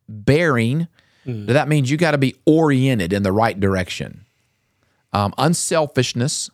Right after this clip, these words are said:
Speaker 1: courage, knowledge, loyalty, and endurance. Here's what I'll try to do on, on the week of, uh, when, uh, later on the week when I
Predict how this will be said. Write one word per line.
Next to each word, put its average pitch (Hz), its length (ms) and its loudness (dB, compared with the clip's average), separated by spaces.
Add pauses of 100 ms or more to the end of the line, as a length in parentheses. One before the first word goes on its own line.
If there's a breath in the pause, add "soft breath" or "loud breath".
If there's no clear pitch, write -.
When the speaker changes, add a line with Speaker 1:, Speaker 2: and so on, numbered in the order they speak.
(300)
Speaker 1:
courage, 139 720 0 (380)
knowledge, 131 800 0 (460)
loyalty, 117 920 0 (800)
and 127 260 0
endurance. 120 460 0
Here's 165 180 0
what 151 80 4
I'll 143 100 2
try 131 260 0
to 123 60 0
do 110 320 0
on, 107 340 -2
on 104 280 -2
the 95 100 -2
week 113 260 -2
of, 101 240 0 (400 soft breath)
uh, 107 40 0
when, 107 260 -2
uh, - 280 -8
later 120 440 0
on 117 100 0
the 104 80 0
week 110 240 0
when 110 120 0
I 104 300 -2